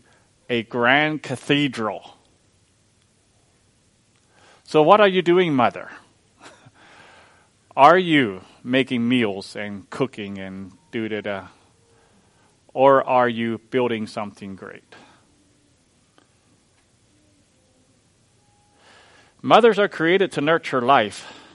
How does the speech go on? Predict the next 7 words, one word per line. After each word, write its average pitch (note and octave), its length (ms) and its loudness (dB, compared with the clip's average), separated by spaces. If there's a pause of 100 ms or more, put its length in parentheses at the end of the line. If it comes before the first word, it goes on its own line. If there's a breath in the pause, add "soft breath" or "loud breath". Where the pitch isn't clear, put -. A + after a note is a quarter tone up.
(120)
the A#2+ 100 -6
life C3+ 320 2
that B2+ 200 -4
God B2+ 280 0
himself B2 680 -2
has B2 440 -4
created. A#2+ 640 -4